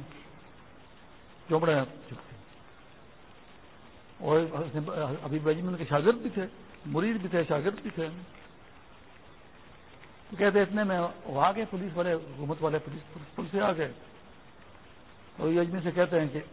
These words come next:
حسن بصری یہاں پر ہے اندر؟ انہوں نے کہا، "ہاں، یہاں اندر ہے۔"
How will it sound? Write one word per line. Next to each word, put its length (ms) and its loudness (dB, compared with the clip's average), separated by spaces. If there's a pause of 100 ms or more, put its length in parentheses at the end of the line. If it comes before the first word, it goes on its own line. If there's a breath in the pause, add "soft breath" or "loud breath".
(520)
حسن 300 0
بصری 320 2
یہاں 160 8
پر 140 4
ہے 160 8
اندر؟ 200 6 (1080)
انہوں 80 -2
نے 120 4
کہا، 140 4
"ہاں، 220 10
یہاں 200 8
اندر 200 6
ہے۔" 220 8